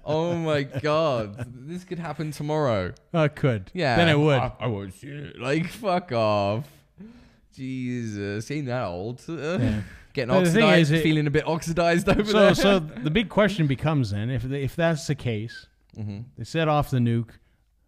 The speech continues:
Speaker 2: Ronald Reagan, that's what, thirty years ago?
Speaker 1: Mm-hmm.
Speaker 2: What the fuck's taking them so long?
Speaker 1: Well, um, I be-, I believe that it's government politics. Just the, uh, uh,
Speaker 2: It's,
Speaker 1: um,
Speaker 2: it's bogged down?
Speaker 1: the best thing about this meeting was he-, they,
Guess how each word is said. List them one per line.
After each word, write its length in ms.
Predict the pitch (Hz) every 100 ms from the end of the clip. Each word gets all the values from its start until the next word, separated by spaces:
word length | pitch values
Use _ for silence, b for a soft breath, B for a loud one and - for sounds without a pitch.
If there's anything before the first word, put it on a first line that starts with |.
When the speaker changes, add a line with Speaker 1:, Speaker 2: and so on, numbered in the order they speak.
| _
Speaker 2:
Ronald 340 | 135 147 139 120
Reagan, 320 | 127 117 110
that's 300 | 120 117 -
what, 340 | 110 92 - - _ _ _ _ _ _ _
thirty 360 | - - 117 123
years 320 | 117 123 127
ago? 280 | 127 147 165 -
Speaker 1:
Mm-hmm. 220 | - 98 104 - _ _
Speaker 2:
What 200 | 139 123
the 60 | -
fuck's 300 | - 139 -
taking 320 | - 156 143
them 160 | 110 90
so 160 | -
long? 240 | 82 78 - b b b b b _ -
Speaker 1:
Well, 360 | 127 113 104
um, 400 | - 113 110 110 -
I 60 | 104
be-, 120 | 101
I 200 | 58 92
believe 600 | 101 113 131 110 101 -
that 180 | 104 - - -
it's 220 | 101 -
government 440 | - 95 110 107
politics. 560 | 117 139 143 92 - - -
Just 260 | 104 -
the, 420 | 107 98 69 92 -
uh, 40 |
uh, 40 | 104
Speaker 2:
It's, 140 | -
Speaker 1:
um, 140 | 123
Speaker 2:
it's 160 | 139 110
bogged 420 | 107 135 135 123
down? 320 | 127 135 160
Speaker 1:
the 80 | 160
best 280 | 139 156 156
thing 140 | 160 139
about 440 | 120 131 127 - _ _ _
this 200 | 131 117
meeting 240 | 127 123
was 280 | 117 113 - -
he-, 200 | 123 - -
they, 340 | 127 127 117